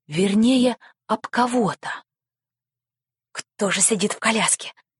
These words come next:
испуганно подумал Кнопка. Он открыл свои маленькие серые глазки, и вдруг сердце бешено забилось у него в груди. Прислонившись к спинке сиденья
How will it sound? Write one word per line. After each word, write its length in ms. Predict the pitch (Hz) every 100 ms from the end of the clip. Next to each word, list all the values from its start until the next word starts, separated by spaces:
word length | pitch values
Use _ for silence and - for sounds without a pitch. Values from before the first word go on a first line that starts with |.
| _ _ _ _ _ _
испуганно 680 | 156 - - 226 190 190 175
подумал 420 | 185 180 175 180
Кнопка. 500 | - 175 - - - _ _ _ _ _ _ _ _ _ _ _ _
Он 200 | 185 196
открыл 460 | 202 - - 233 208
свои 380 | - 180 190
маленькие 680 | 190 180 214 185 175 160 180
серые 440 | 175 - 190 170 165
глазки, 720 | 170 180 269 - - 165 - _ _ _ _ _ _ _
и 140 | 190
вдруг 600 | 175 170 214 285 302 - - - -
сердце 640 | - - 269 269 - - 214
бешено 720 | 160 190 285 277 269 240 240
забилось 640 | 196 202 175 214 202 -
у 20 |
него 240 | 196 185 190
в 80 | 156
груди. 480 | 175 175 - - - _ _ _ _ _ _ _ _
Прислонившись 1080 | 175 202 - 190 208 226 240 - 202 - -
к 60 |
спинке 540 | - - - 233 - 196
сиденья 680 | - 165 202 294 240 156